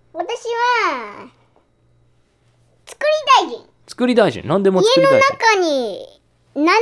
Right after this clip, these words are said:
Speaker 1: 作っちゃう。椅子とか、キッチンとか。
Speaker 2: おー、すごいですね。
Speaker 1: 何でも作っちゃうやつな。
Speaker 2: わかりました。じゃあ、私は、
Speaker 1: 作り大臣。あ、えーっと、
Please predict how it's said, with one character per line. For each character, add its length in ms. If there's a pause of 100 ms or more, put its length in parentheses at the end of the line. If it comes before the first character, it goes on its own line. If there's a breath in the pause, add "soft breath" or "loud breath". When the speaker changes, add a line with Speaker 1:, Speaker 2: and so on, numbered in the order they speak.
(340)
Speaker 1:
作 280
っ 60
ち 60
ゃ 160
う。 100 (220)
椅 80
子 180
と 120
か、 120 (880)
キ 140
ッ 80
チ 140
ン 80
と 160
か。 100 (100)
Speaker 2:
お 40
ー、 500
す 160
ご 140
い 40
で 100
す 100
ね。 180 (280)
Speaker 1:
何 140
で 0
も 100 (460)
作 220
っ 100
ち 60
ゃ 100
う 40
や 240
つ 60
な。 60 (580)
Speaker 2:
わ 60
か 80
り 60
ま 140
し 40
た。 220
じ 100
ゃ 60
あ、 60
私 420
は、 160
Speaker 1:
作 80
り 60
大 40
臣。 60 (920 soft breath)
あ、 60
え 60
ー 60
っ 60
と、 80